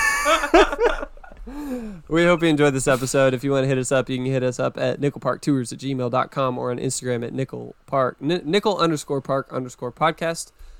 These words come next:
Um, if you have any questions or whatever, you can, uh, reach out to us there. Please tell anyone you know about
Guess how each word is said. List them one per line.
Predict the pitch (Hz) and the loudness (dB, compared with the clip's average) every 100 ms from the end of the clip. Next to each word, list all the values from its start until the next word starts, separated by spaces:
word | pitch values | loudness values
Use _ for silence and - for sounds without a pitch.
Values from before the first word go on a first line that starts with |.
| - - - - | -20 -20 -20 -4
Um, | 139 131 120 113 113 113 - - - _ _ - - - - | -2 0 -2 -6 -10 -16 -20 -20 -20 _ _ -20 -18 -16 -4
if | 165 156 | -2 0
you | 139 | 0
have | 127 | 0
any | 120 | -2
questions | - 131 - 131 | -2 -2 -2 -4
or | 123 | -2
whatever, | 127 131 131 | -2 -2 -2
you | 123 | -6
can, | 117 120 117 117 - | -6 -8 -8 -10 -8
uh, | 117 | -6
reach | 113 120 - | -4 -6 -4
out | 120 | -6
to | - 120 | -4 -6
us | 110 | -6
there. | - 127 135 | -2 0 0
Please | 139 156 143 | -2 -2 0
tell | 139 131 | 0 0
anyone | 139 139 139 139 135 139 | 0 0 0 -2 -4 -6
you | 135 | -4
know | 127 131 135 139 139 - - _ _ - - | 0 0 0 -2 -4 -12 -20 _ _ -20 -8
about | - 127 131 139 | -2 2 2 2